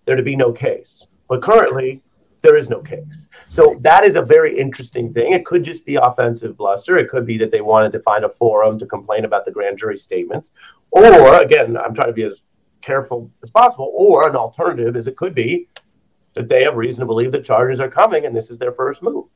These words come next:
So it's interesting in that sense, which is why we've been talking to, to, uh, Donald Trump's Georgia, uh, uh, lawyers to, to, to suss that out and to hear what, what their arguments are.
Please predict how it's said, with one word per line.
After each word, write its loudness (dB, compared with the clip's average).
So 2
it's -8
interesting -4
in -6
that -8
sense, -8
which -16
is -20
why -2
we've -8
been -6
talking 0
to, -6
to, -14
uh, -2
Donald 0
Trump's -12
Georgia, 4
uh, -6
uh, -4
lawyers -4
to, -4
to, -8
to -10
suss -2
that 4
out 6
and -4
to -6
hear -2
what, -2
what -4
their -2
arguments -4
are. -16